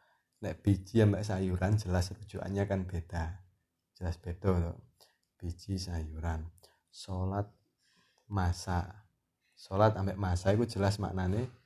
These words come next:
berbeda. Baru kemudian lafat hamko itu jadi sifatnya bakla. Ula jadi sifatnya sa'ah.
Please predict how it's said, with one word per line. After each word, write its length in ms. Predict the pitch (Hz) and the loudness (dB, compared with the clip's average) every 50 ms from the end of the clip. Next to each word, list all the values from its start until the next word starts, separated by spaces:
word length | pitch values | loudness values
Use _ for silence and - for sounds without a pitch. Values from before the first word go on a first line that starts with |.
| _ _ _ _ _ | _ _ _ _ _
berbeda. 800 | - 92 82 80 - 104 87 82 - 85 82 80 78 82 82 - _ _ - - _ _ _ _ | -6 -6 -6 -6 -8 -10 -12 -10 -6 -4 -4 -2 -4 -6 -8 -12 _ _ -20 -20 _ _ _ _
Baru 320 | - 87 90 92 101 98 | 2 4 6 6 6 4
kemudian 800 | 101 104 101 95 92 92 - 90 85 82 82 85 92 107 117 117 - - - _ _ _ _ - | 2 0 0 0 -2 -4 -6 -4 -2 0 2 2 2 2 2 0 -4 -10 -20 _ _ _ _ -4
lafat 320 | 101 101 - - 101 98 95 - - 101 | -2 -2 0 -2 -4 -4 -6 -8 -12 -8
hamko 640 | 92 90 87 - - - 95 82 - - _ _ | -8 -6 -8 -8 -2 0 0 0 0 -2 _ _
itu 480 | - - 107 107 - - 131 131 123 120 117 120 | -10 -8 -8 -6 0 2 4 6 6 4 2 -2
jadi 280 | - 92 87 - 95 87 | -6 -8 -6 -4 -4 -6
sifatnya 480 | - - 95 87 - 90 92 101 101 104 104 | -6 -8 -10 -8 -8 -8 -6 -4 -4 -6 -6
bakla. 480 | - - 85 85 - - - - - - - 90 - _ _ _ _ _ _ _ _ _ _ _ _ _ _ _ _ _ _ _ _ _ _ _ _ _ _ | -6 -10 -12 -12 -12 -12 -12 -12 -12 -12 -14 -18 -20 _ _ _ _ _ _ _ _ _ _ _ _ _ _ _ _ _ _ _ _ _ _ _ _ _ _
Ula 480 | - 151 160 151 120 110 113 113 113 | 2 4 6 8 8 8 6 6 2
jadi 320 | 113 - 90 85 - 87 85 | -2 -6 -6 -6 -4 -4 -6
sifatnya 720 | - - 87 87 - 90 87 - - 101 117 135 139 131 - _ _ _ _ _ | -6 -6 -8 -8 -6 -6 -6 -6 -4 -6 -6 -6 -8 -12 -16 _ _ _ _ _
sa'ah. 880 | - - - - - 95 90 92 90 90 90 87 85 85 85 85 - _ | -18 -16 -14 -10 -8 -8 -8 -8 -8 -8 -8 -6 -6 -6 -8 -10 -12 _